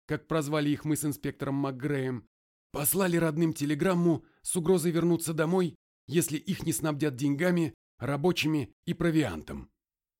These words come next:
Полагаю, что старый мистер Шоу готов был пойти на уступки, но полковник, его жена Марта, её мать Гертруда и Питер Уилберг этому воспротивились. Они уже нарисовали себе амбициозные планы на будущее,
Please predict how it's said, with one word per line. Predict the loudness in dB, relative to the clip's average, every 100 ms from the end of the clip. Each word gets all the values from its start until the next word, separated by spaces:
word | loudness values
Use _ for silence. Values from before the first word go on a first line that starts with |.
| _ -6
Полагаю, | -4 -2 -2 -2
что | -4
старый | -4 -2 -2 0
мистер | 0 -2 -4
Шоу | -2 0 0
готов | 0 -2 -2 0
был | -2
пойти | 0 -2 0
на | 0
уступки, | 0 0 -2 -2 -6 -14 -16 _ _ _ _ -6
но | -6
полковник, | -4 -6 -2 -2 0 -2 -6 -14 _ -8
его | -4 -2
жена | 0 0 2
Марта, | 2 0 0 -2 -2 _ -6
её | -2 0
мать | 2 0
Гертруда | 0 -2 -2 -2 0
и | -2 -6
Питер | -6 -4 0
Уилберг | 0 0 2 0 -2 -10 _ -6
этому | -4 0 0
воспротивились. | 0 -2 -4 -2 -2 -4 -6 -10 -12 _ _ _ _ _
Они | -8 -4 -2
уже | -2 -2
нарисовали | -2 -2 -2 -2 0 0
себе | -2 -2 -2
амбициозные | -2 -2 -2 -2 -2 -2
планы | -2 -2 0
на | -2
будущее, | -2 -4 -4 -6 -8 -12